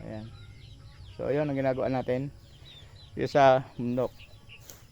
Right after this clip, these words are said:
Ayan nga. Kita naman ninyo itong ating mga tanim. Ayan, mga buhay na. Ayan. At nagtanim na ako dito ng mga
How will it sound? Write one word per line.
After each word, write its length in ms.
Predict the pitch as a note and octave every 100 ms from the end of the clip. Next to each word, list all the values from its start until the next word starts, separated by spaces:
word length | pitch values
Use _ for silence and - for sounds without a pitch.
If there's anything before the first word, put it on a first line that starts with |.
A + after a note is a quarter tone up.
| - - E2
Ayan 240 | G2 G#2+ -
nga. 20 | - - - - - - - - - - - - - - - - - - -
Kita 220 | C3+ C#3+
naman 260 | C3+ C3 C3
ninyo 220 | C3 B2
itong 220 | B2 A#2
ating 180 | B2+ C3
mga 220 | B2 B2
tanim. 400 | A2+ E3 D3+ D3+ D3 - G2
Ayan, 240 | G#2 G#2 A2+ -
mga 200 | G#2+ G#2
buhay 240 | G#2+ A2+
na. 180 | A2 G#2+ G#2+ - - - - - - - - - - - - -
Ayan. 240 | F#2 F#2 F#2 G2 - - - - - - - - - - - - - - - - - - - - - - - - - - - -
At 100 | -
nagtanim 380 | B2 - B2+
na 160 | B2+ B2
ako 160 | B2+ B2+
dito 160 | A#2+
ng 140 | B2 A#2+
mga 180 | A#2